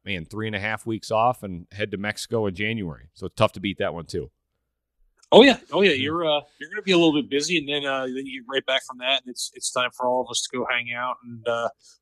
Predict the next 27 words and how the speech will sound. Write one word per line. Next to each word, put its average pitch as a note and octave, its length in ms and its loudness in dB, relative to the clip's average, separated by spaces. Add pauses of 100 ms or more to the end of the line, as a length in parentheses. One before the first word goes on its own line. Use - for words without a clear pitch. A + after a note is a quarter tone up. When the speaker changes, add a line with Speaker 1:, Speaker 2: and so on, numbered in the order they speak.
(100)
Speaker 2:
break C3 180 0
bread C3+ 180 -2
at B2 60 -2
some A#2+ 140 -2
trade C#3 260 -2
shows. A2 300 -6
It A2 100 -14
just, A2+ 260 -8
it A#2+ 80 -12
doesn't B2+ 220 -6
really B2+ 180 -4
ever A#2 140 -4
seem A#2+ 160 -4
to G#2+ 80 -8
stop. - 300 -4 (100)
Speaker 1:
Exactly. G#2 680 0 (140)
Exactly. F#2+ 640 -8 (360)
So, F#3+ 220 6
Sean, A3 300 2
for F3+ 400 -4
anybody C4+ 260 0
that's D#3 160 -2
listening F#3 360 -6
that C3+ 100 -6
doesn't D#3+ 280 0
know, B2+ 460 -2
how, B3 320 2